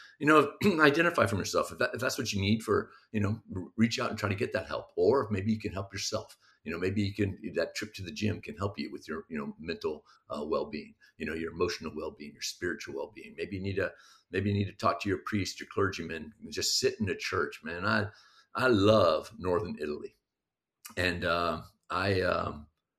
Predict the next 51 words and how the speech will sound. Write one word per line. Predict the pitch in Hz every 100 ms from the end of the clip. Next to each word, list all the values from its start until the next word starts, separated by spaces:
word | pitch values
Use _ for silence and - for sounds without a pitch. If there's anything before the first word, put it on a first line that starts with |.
| _
one | 110 113
of |
the | 101
things | 107 98
I |
love | 85 92 -
to |
do | 101 113
is | -
just | 82 80 - _ _ _ _ _ -
pop | 95 87
into | 80 73
a, | - -
a |
church | - 104 - - - _ - _
and | 76
just | 80 - _ -
sit | - -
there. | 62 62 -
I, | 98 -
I | - 113 123 -
am | 90 92
not | 101 92
a | 78
religious, | 76 76 85 107 98 69 - -
uh, | 73 65 65 65 73
guy, | 76 69 69 69 - _ _ _ _ -
as | - - -
more | 87 87 87 80
opposed | 92 82
to | 76
a | -
spiritual | - - 95 90 - 67
guy. |
I | 73
grew | 110
up | 104 80 -
in | 80
the |
Episcopalian | 73 95 - - 82 76 62
church, | - 58 - - - - -
uh, | 82 82
but | 95 104
you |
know, | 95
there's | 87 -
a, | - - -
there's | 82
a |
lot | 98 104 87
of, | 78